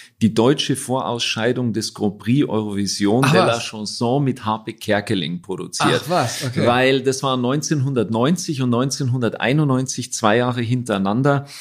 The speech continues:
Speaker 1: Äh, da hatte, ich war achtundzwanzig, die A R D hatte wie immer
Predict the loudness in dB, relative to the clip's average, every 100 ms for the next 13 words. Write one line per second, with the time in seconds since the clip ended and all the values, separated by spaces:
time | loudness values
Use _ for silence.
0 | -16 -16 0 2 4 2 0 -2 0 0
1 | 0 -2 0 0 0 -2 -6 -4 -4 0
2 | 0 0 0 0 -2 -6 -2 0 0 0
3 | -2 0 0 0 0 2 2 0 -4 -6
4 | 0 2 4 2 -2